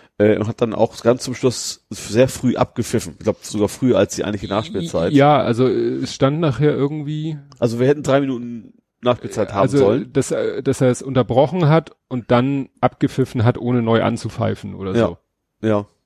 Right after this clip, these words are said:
Speaker 1: Ja, also, wie gesagt,
Speaker 2: War wahrscheinlich der Schlauste.
Speaker 1: Ja, also er hat da, ich fand, er hat das ganz relativ souverän, war ja,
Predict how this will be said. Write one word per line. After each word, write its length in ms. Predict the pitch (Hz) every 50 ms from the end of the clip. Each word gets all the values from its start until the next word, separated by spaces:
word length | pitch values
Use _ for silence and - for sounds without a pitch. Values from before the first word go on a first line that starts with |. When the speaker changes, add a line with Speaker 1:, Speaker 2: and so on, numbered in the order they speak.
| _ _ -
Speaker 1:
Ja, 180 | 113 92 85 - _ _
also, 240 | - 107 98 98 92
wie 60 | 90
gesagt, 140 | 95 101 98
Speaker 2:
War 60 | 117 104
wahrscheinlich 240 | 107 - - 104 -
der 80 | - 101
Schlauste. 440 | - - 104 104 95 - - 110 101 -
Speaker 1:
Ja, 160 | 101 95 - - _ _ _
also 180 | - 104 104 104
er 140 | 101 107 113
hat 120 | 123 -
da, 120 | 127 113 -
ich 100 | - -
fand, 180 | - 139 127
er 60 | 117
hat 80 | 120 107
das 160 | 113 107 -
ganz 160 | - 120 113
relativ 220 | 110 117 110 104 101
souverän, 640 | 107 110 104 110 107 92 107 113 113 110 104 92 - _ - - _ -
war 140 | 107 98 98
ja, 120 | 87